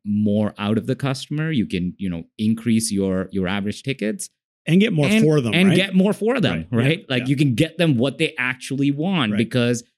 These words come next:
Speaker 1: you're stretching that dollar as much as possible.
Speaker 2: So, so break it down for me. So, um, I tell you I've got two hundred bucks a month, right?
Speaker 1: Mm-hmm.
Speaker 2: How are you gonna, like, what,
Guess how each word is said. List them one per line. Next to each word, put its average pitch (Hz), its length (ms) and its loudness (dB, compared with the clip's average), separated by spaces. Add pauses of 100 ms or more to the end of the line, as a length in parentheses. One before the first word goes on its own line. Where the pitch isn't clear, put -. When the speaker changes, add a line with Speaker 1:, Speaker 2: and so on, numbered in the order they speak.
(120)
Speaker 1:
you're 107 140 2
stretching 117 580 -2
that 139 240 0
dollar 101 600 -2 (220)
as 92 120 -2
much 104 280 0
as 113 80 -6
possible. 147 440 -8
Speaker 2:
So, 151 280 -4
so - 180 -2
break 151 240 0
it 139 80 -2
down 120 220 0
for 107 160 -8
me. 104 100 -10
So, 131 440 -2 (180)
um, 120 560 0
I 135 100 0
tell 135 220 -2
you 123 200 2
I've 113 120 -6
got 113 220 -6 (120)
two 143 120 -2
hundred 123 200 0
bucks 107 220 -8
a 113 40 -4
month, 104 260 -10 (260)
right? 120 260 -4
Speaker 1:
Mm-hmm. 160 120 -6 (320)
Speaker 2:
How 147 220 -2
are 170 100 2
you 147 220 0
gonna, 139 180 -4
like, 143 160 -4
what, 143 180 -4